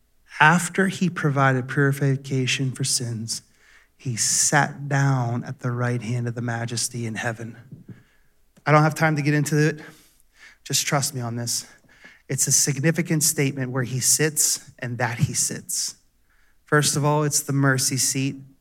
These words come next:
because it's to the right hand of the throne.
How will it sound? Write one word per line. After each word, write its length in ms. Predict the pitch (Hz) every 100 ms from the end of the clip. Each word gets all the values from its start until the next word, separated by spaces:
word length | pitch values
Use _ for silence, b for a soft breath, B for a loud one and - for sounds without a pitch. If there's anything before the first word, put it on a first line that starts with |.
| _ _ _ _ _ _ _ _ _ _ _ _ _ _ _ _ _ _ _ -
because 320 | 123 143 131
it's 160 | 131 -
to 40 | 131
the 120 | 131
right 280 | 123 131 135
hand 280 | 143 135
of 240 | 131 117 107
the 60 |
throne. 600 | 117 - 123 110 104 98